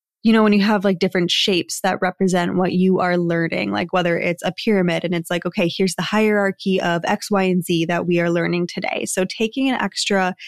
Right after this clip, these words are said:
step, and this is something that for some people, it's gonna come with time, to organize what you are teaching into visual representations, 'cause it does take a really deep understanding of what you do to be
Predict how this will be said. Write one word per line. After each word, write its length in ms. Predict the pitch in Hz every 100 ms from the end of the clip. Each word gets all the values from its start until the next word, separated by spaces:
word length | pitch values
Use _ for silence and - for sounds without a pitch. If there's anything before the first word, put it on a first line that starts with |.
| -
step, 540 | - - 311 233 220 220
and 140 | 208 196
this 140 | 202
is 100 | 220
something 420 | 220 196 190 190
that 280 | 185 180 175 - _ _
for 100 | 233
some 160 | 220 233
people, 220 | 226 226
it's 140 | 208
gonna 200 | - 185
come 260 | 175 - 170
with 140 | 160 143
time, 440 | - - - 196 - - - - -
to 420 | - 214 196 185 -
organize 640 | 190 202 208 196 190 185
what 220 | 180 175
you 140 | 175 165
are 120 | 165
teaching 580 | 165 185 170 - 208 208
into 840 | 180 175 165 - 180 175 170 175 185 _ _ _
visual 420 | 156 185 262 185
representations, 1000 | 151 - - 175 156 170 - - - 202
'cause 160 | - 226
it 100 | 247
does 220 | 269 294
take 260 | - 220 202
a 120 | 180
really 240 | 175 185 185
deep 240 | 170 170
understanding 580 | 160 156 156 156 156 165
of 80 | 170
what 160 | 160
you 140 | 151 160
do 160 | 151
to 140 | 156 165
be 180 | 156